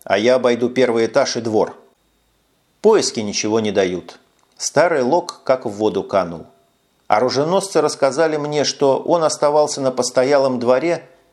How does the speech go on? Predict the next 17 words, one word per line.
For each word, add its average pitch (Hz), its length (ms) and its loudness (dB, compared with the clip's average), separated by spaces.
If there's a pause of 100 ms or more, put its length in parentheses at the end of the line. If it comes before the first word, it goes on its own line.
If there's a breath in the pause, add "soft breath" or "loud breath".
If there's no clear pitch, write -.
до 117 140 0
того 131 280 2
момента, 147 600 -2 (320)
когда 139 340 2
обрушилось 147 600 0
небо 160 280 0
и 139 140 -4
затряслась 110 600 0
земля. 98 480 -4 (560)
Никто 180 360 0
не 196 100 2
заметил, 165 500 0
когда 120 400 0
и 151 180 -8
как 143 260 -2
он 127 140 -4
исчез. - 480 -6